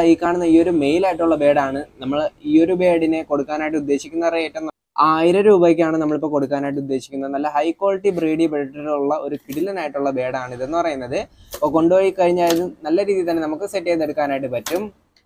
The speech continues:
അപ്പോ നിലവിൽ തന്നെ നമ്മളുടെ കിടിലൻ ക്വാളിറ്റി ആയിട്ടുള്ള ബേഡൊക്കെയാണ് നിങ്ങളുടെ മുമ്പിൽ ഞാൻ ഇന്ന് കാണിച്ചു തന്നത്. അപ്പോ നമ്മൾ ഇന്ന് നോക്കിയിട്ടുള്ളത് വില കുറവല്ല, പക്ഷേ നിങ്ങൾക്ക് വില കുറവിൽ നല്ല ക്വാളിറ്റി ആയിട്ടുള്ള bed വേണമെന്നുണ്ടെങ്കിൽ അതും ചോദിച്ചു കഴിഞ്ഞാൽ നമ്മുടെ ഈ ഒരു നമ്പറിൽ ചോദിച്ചു കഴിഞ്ഞാൽ സെറ്റ് ചെയ്ത് തരാനായിട്ട് കഴിയും.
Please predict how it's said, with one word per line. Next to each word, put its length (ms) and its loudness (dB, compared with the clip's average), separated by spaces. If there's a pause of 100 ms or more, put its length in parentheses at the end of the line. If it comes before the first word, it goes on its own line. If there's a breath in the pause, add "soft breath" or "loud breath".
അപ്പോ 140 6 (180)
നിലവിൽ 320 8
തന്നെ 240 6
നമ്മളുടെ 300 6 (320)
കിടിലൻ 360 6
ക്വാളിറ്റി 380 6
ആയിട്ടുള്ള 320 6
ബേഡൊക്കെയാണ് 480 8
നിങ്ങളുടെ 320 6
മുമ്പിൽ 200 4 (100)
ഞാൻ 140 6
ഇന്ന് 200 2
കാണിച്ചു 380 2
തന്നത്. 260 2 (180)
അപ്പോ 160 4 (260)
നമ്മൾ 220 4
ഇന്ന് 220 4
നോക്കിയിട്ടുള്ളത് 540 6 (120)
വില 240 8
കുറവല്ല, 400 6 (240)
പക്ഷേ 340 -2
നിങ്ങൾക്ക് 300 -6 (100)
വില 240 6
കുറവിൽ 260 4 (100)
നല്ല 200 2
ക്വാളിറ്റി 280 2
ആയിട്ടുള്ള 300 -2
bed 200 2
വേണമെന്നുണ്ടെങ്കിൽ 520 -6 (100)
അതും 220 -2
ചോദിച്ചു 220 4
കഴിഞ്ഞാൽ 260 0
നമ്മുടെ 220 0 (280)
ഈ 180 2
ഒരു 160 0
നമ്പറിൽ 320 0
ചോദിച്ചു 180 0
കഴിഞ്ഞാൽ 240 -6
സെറ്റ് 160 -2
ചെയ്ത് 140 4
തരാനായിട്ട് 420 -2
കഴിയും. 280 -4